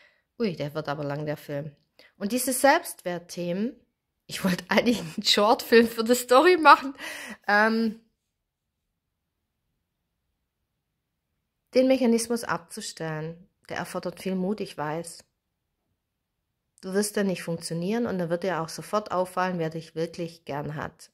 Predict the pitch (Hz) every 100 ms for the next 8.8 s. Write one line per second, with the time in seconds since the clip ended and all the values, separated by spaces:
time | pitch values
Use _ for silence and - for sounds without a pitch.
0 | _ 160 156 - - 151 165 175 - 185
1 | 196 208 - 214 214 240 226 233 220 226
2 | 247 254 170 - _ _ _ _ _ _
3 | _ _ _ _ 165 156 - 180 190 175
4 | 165 160 - - 156 147 147 - _ _
5 | _ _ _ _ _ _ _ _ _ _
6 | _ _ _ _ _ _ _ - 269 359
7 | 349 311 285 269 - 277 - 269 247 262
8 | 277 254 240 190 180 180 180 -